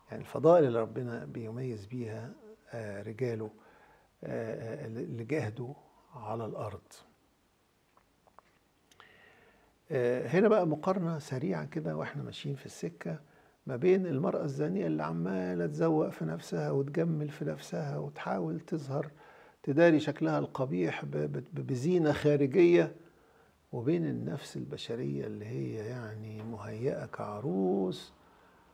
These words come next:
آه، م-، مزينة بالفضائل بتزف إلى عريسها. فرق كبير جدا يعني. بعد كده في العدد تسعة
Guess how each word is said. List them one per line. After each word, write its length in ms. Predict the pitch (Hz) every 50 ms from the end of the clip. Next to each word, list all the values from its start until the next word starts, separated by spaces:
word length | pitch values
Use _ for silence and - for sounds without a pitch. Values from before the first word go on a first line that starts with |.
| _ _ _ _
آه، 400 | - - 120 117 117 117 - -
م-، 420 | 135 123 123 135 139 131 131 135 127
مزينة 480 | 117 110 117 113 120 127 151 170 175 170
بالفضائل 720 | 165 151 - - 147 143 160 165 165 175 165 156 147 143
بتزف 680 | 135 135 - - 131 113 135 156 147 151 - - -
إلى 360 | 143 147 131 123 123 117 120 120 127 127 - - - -
عريسها. 440 | - - 107 107 104 104 - - -
فرق 260 | - - 214 175 143
كبير 220 | 110 110 127 117 104
جدا 380 | 104 - - - - - - 156 156 135
يعني. 220 | 120 135 180 190 - _ _ _ _ _ _ _ _ _ _ - - - - - - - - - - - - - - - - - _ -
بعد 240 | 156 175 196 190
كده 300 | 185 - 208 180 190 185
في 140 | 170 - -
العدد 320 | 143 139 147 160 147 139 -
تسعة 520 | - - 170 139 - 147 143 147 147 -